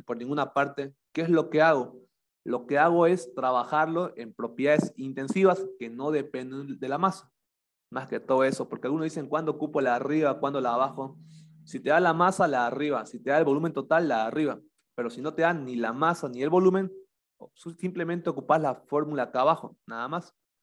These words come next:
Ahora, en la primera ley existe lo que es variación de energía cinética y potencial, que por lo general siempre se llega a despreciar.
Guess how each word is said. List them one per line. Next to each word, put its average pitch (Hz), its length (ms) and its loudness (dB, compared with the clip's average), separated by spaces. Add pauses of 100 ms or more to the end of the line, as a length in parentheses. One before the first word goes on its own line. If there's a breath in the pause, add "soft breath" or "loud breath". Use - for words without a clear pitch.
(680)
Ahora, 185 380 4
en 170 80 0
la 151 100 0
primera 156 300 0
ley 151 340 2
existe 156 440 -6
lo 127 160 -2
que 143 100 0
es 156 140 -4
variación 127 560 0
de 160 80 0
energía 139 280 -2
cinética 151 600 -2
y 120 60 -12
potencial, 127 580 -4 (400)
que 139 140 -2
por 135 240 0
lo 131 100 2
general 151 320 2
siempre 180 680 -2
se 135 200 -6
llega 151 480 2
a 117 120 0
despreciar. 139 720 0